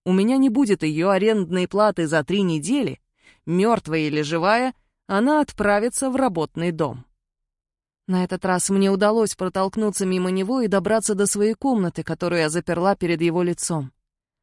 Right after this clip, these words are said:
Стоило мне остаться одной, со мной случился приступ рыданий, от которого я вся тряслась и задыхалась. Но толку и помощи от слез немного, так что спустя некоторое время я постаралась успокоиться —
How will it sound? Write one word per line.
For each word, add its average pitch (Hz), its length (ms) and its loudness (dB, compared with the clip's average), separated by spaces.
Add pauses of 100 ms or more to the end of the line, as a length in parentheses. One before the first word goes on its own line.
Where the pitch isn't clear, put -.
(160)
Стоило 226 420 0
мне 202 220 2
остаться 202 480 -2
одной, 220 300 0
со 180 180 -2
мной 233 200 0
случился 220 540 -2
приступ 220 460 -4
рыданий, 208 560 -2 (200)
от 180 140 -8
которого 175 460 -2
я 156 160 0
вся 156 220 -4
тряслась 170 460 -4
и 170 40 -2
задыхалась. 160 720 -4 (720)
Но 233 180 2
толку 254 400 0
и 277 100 2
помощи 220 420 0
от 196 120 -2
слез 185 320 -2
немного, 151 600 -2 (480)
так 165 180 -6
что - 220 -12
спустя 165 400 -6
некоторое 151 520 -4
время 175 360 -2
я 151 180 -4
постаралась 151 640 -4
успокоиться — 165 800 -6